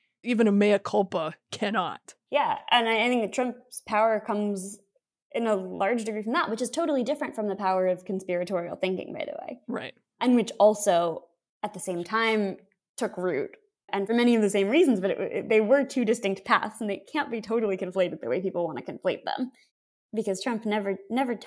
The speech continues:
Speaker 2: totally embraced sort of QAnon or anything like that and tried to, you know, m-, build it into some sort of ideology.
Speaker 1: Even though he very easily could have.
Speaker 2: He totally could have. It was,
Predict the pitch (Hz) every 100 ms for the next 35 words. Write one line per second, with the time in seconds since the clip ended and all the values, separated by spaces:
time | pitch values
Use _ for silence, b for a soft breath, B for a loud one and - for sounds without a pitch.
0 | - 226 247 214 185 175 175 180 202 180
1 | - _ - - - _ - - 208 190
2 | 170 101 139 180 180 185 175 175 175 -
3 | - - - _ _ _ _ _ - 175
4 | 185 175 175 170 - 190 196 - 196 180
5 | 190 180 180 - 170 170 185 175 165 190
6 | 180 180 185 - - - 208 - _ _
7 | - - - - - 101 - - - -
8 | 247 _ _ - 240 254 240 247 214 214
9 | 220 220 208 208 185 - - 214 151 -
10 | - _ _ - 339 381 480 415 - 185
11 | 180 - 269